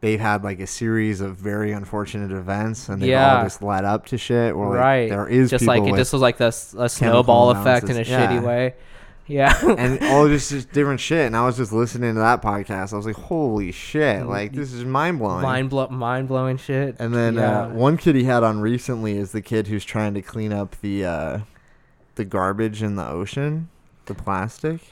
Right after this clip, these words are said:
Speaker 2: Oh, I haven't heard about that.
Speaker 1: Yeah, it's fascinating.
Speaker 2: What?
Speaker 1: Um, so I'm gonna look it up real quick.
Speaker 2: What? That sounds crazy.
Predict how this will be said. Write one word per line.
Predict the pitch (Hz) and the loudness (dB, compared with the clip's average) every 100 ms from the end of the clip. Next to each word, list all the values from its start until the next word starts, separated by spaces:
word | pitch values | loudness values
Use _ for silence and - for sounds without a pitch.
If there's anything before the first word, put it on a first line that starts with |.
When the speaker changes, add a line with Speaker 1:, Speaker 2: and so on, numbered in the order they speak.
| _ | _
Speaker 2:
Oh, | 139 | -6
I | 156 | -4
haven't | 175 147 | -4 -4
heard | 196 | -4
about | 165 123 113 | -4 -4 -6
that. | 113 110 - - - | -8 -8 -10 -14 -4
Speaker 1:
Yeah, | 120 139 80 - _ | -2 -2 -6 -18 _
it's | - 156 | -10 -10
fascinating. | - 160 190 107 95 95 80 123 | -6 -4 -4 -4 -4 -4 -6 -2
Speaker 2:
What? | 139 147 156 | 0 0 2
Speaker 1:
Um, | 147 127 120 107 98 92 101 - - - - - - - - - | 4 6 6 2 -4 -12 -10 -8 -8 -10 -20 -20 -20 -20 -20 -20
so | - - 120 113 101 - 50 | -12 -2 2 2 2 -4 -16
I'm | 50 95 | -14 -10
gonna | 95 | -8
look | 78 - | -8 -10
it | 64 | -12
up | - | -14
real | - 82 | -12 -12
quick. | - 73 57 | -10 -12 -12
Speaker 2:
What? | 110 151 156 151 | -10 -8 -8 -8
That | 127 143 | -6 -6
sounds | - 208 117 | -4 -6 -6
crazy. | - - 180 202 214 151 113 104 | -10 -10 -8 -6 -8 -8 -10 -14